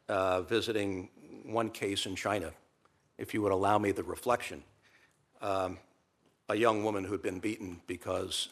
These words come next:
uh, her home had been torn down by the Chinese authorities. Uh, there was no petitioning of government. There was no appeal process. It was just gone. She took up the issue herself and was,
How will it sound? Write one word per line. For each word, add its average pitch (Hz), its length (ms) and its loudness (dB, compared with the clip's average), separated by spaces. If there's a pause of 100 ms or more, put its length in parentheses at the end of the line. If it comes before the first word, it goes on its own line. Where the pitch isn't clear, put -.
(120)
uh, 90 220 -6 (300)
her 104 80 -4
home 127 220 -2
had 82 100 -6
been 80 160 -12
torn 82 260 -8
down 76 320 -10 (260)
by 95 340 -4
the 82 180 -10
Chinese 92 440 -4
authorities. 90 580 -6 (640)
Uh, 85 440 -6
there 107 260 -2
was 98 160 -4
no 113 140 4
petitioning 110 540 -4
of 95 100 -6
government. 95 440 -4 (340)
There 98 200 -2
was 92 200 -2
no 98 380 0 (200)
appeal 104 380 -2
process. 78 720 -6 (640)
It 98 120 -2
was 95 140 -2
just - 220 -6
gone. 98 380 0
She - 200 -2
took 139 220 2
up 107 160 4
the 98 160 2
issue 87 260 0
herself - 480 -6 (640)
and 98 480 0
was, 92 320 0